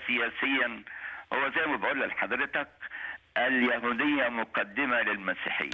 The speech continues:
واليهودي الذي يبحث بأمانة وصدق وحيادية في كل ما هو عنده في العهد القديم لابد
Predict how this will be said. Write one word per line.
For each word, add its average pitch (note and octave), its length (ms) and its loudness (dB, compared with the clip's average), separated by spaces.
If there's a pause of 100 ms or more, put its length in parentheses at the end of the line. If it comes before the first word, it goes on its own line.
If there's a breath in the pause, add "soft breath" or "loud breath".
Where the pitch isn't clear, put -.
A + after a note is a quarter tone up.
(320)
واليهودي B2 640 0
الذي A2+ 320 -2
يبحث - 600 0 (600 loud breath)
بأمانة B2+ 800 0 (480 loud breath)
وصدق A#2+ 580 -2 (680 loud breath)
وحيادية A#2+ 1120 2 (440 loud breath)
في A#2 140 4
كل D3 380 2
ما A2+ 260 2
هو A#2 80 2
عنده B2+ 460 2 (460 loud breath)
في G2 60 2
العهد B2 420 2
القديم A#2+ 680 -2
لابد A2+ 800 0